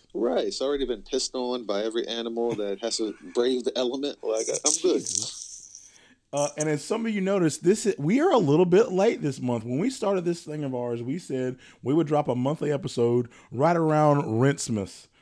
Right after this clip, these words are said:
Speaker 2: That's the first of the fifth. So when you're dropping off that rent check and you need a good laugh and a good observation on how there's no hope for society any longer, we hit you with an episode. But per the stereotype,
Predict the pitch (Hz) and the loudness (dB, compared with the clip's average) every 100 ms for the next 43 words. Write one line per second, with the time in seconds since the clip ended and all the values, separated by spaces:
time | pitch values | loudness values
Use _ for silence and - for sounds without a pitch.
0 | _ 123 127 - 120 - 156 - 160 143 | _ -4 -4 -4 -4 -2 -4 -4 -6 -4
1 | 135 117 - 110 180 277 277 196 185 165 | 0 0 0 -2 -2 -4 -6 -4 -2 0
2 | 165 135 147 - 113 107 113 160 156 101 | 0 0 -2 0 -2 -2 -2 -4 -4 -8
3 | 98 143 143 135 135 139 135 _ - - | -4 -4 -2 -6 -6 -6 -10 _ -18 -8
4 | 131 156 147 147 147 131 135 135 127 117 | -2 -2 0 -2 -2 -4 -2 -2 -6 -4
5 | 120 123 113 120 131 120 123 - 120 123 | -4 -4 -2 -2 -2 -2 -4 -6 -8 -8
6 | - 117 117 123 127 127 131 131 135 135 | -6 -4 -4 -4 -4 -4 -6 -8 -8 -12
7 | _ _ _ 170 185 175 165 147 139 131 | _ _ _ -4 0 0 0 0 0 0
8 | 113 113 104 98 104 - _ - 185 202 | -2 -4 -6 -6 -8 -10 _ -2 2 4
9 | 214 226 220 190 - - 185 175 131 117 | 4 4 4 0 -2 -2 2 4 4 2
10 | 113 104 92 | 2 0 -2